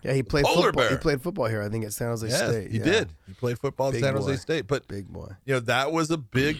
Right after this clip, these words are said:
Speaker 2: <clears throat> frickin' selling thing. And, you know, Don Fry, that was the first time that he was seen in the U F C. But people, for whatever reason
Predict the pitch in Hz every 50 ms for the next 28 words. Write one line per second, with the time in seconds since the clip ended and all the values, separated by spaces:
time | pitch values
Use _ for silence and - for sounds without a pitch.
0 | - - - _ 139 135 - - 156 147 143 - - 185 175 202 196 175 120 -
1 | 117 104 104 104 101 107 110 117 131 135 - _ _ _ _ _ _ _ - -
2 | _ - - 127 135 147 147 - - 156 165 175 156 123 123 123 123 127 113 123
3 | - - 143 143 131 - - 135 135 135 131 123 120 131 147 160 147 123 - -
4 | - 131 120 113 113 113 110 113 117 113 107 98 - - - 113 101 92 131 -
5 | - _ _ _ _ _ _ _ _ _ _ _ _ _ - - - 156 160 -
6 | - 170 170 170 156 - - 123 110 113 123 127 139 131 120 120 117 127 151 170
7 | 156 127 110 104 98 101